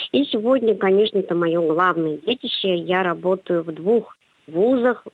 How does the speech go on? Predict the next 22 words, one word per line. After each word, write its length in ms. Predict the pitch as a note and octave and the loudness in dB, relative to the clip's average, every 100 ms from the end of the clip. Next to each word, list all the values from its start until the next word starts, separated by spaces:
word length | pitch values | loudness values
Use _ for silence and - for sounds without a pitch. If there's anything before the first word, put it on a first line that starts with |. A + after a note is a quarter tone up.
| _ | _
высшей 360 | G#3+ A3 - G3+ | 0 0 0 -2
учебной 400 | F#3+ G3+ F#3+ F#3+ | -2 -2 0 0
школе, 680 | E3+ _ - F#3 G3 F#3 F3 | -2 _ 0 2 4 2 0
которые, 460 | - G3 G#3+ F#3+ F3+ | -4 0 0 2 0
в 60 | |
общем-то, 560 | E3+ - F3+ F3 F3+ F3 | -2 -4 -4 -2 -2 -2
располагаются 720 | E3 G3 F#3+ G3 F#3 E3 F3 | -2 -2 0 2 0 0 -6
в 60 | - | -6
Санкт-Петербурге. 1040 | F3+ D#3+ D#3 - F3 E3+ F3 D#3 E3 A#3+ E4+ _ - - - - | -2 -2 -4 -6 -6 -2 -4 -4 -2 0 -2 _ -20 -16 -14 -8
Это 240 | G3 G#3 | -4 -2
один, 800 | G3+ G3 F#3+ F3 G#3+ A#3 G#3 F#3 - - | -2 0 -2 0 2 4 4 2 -2 -4
э, 560 | F#3 F3+ F3 F3 F3+ | -2 0 0 -2 -2
институт, 480 | F3+ - G3 - F#3+ | -2 -4 -6 -4 -6
частный 540 | - G3 E3 - G3+ A#3 | -2 0 0 0 0 0
институт 420 | - - B3+ A3 | -2 -10 -10 -8
специальной 520 | - A3 A#3 A3+ A3+ | -8 -4 0 2 0
педагогики 720 | G#3+ G#3 A#3 A3 A3+ G#3+ - | 0 0 2 2 0 0 -6
и 40 | |
психологии 800 | G#3 - - G#3+ G#3+ G#3+ F#3+ G3+ G3 | -6 -8 -2 0 2 2 2 0 2
имени 320 | G#3 G#3 G#3 | 4 4 4
Рауля 480 | G3+ G3+ F#3+ G3 F#3+ | 2 0 0 0 0
Лемберга. 720 | F#3 F#3+ F#3+ G3+ F3+ F3+ | 0 -2 0 -2 -2 -4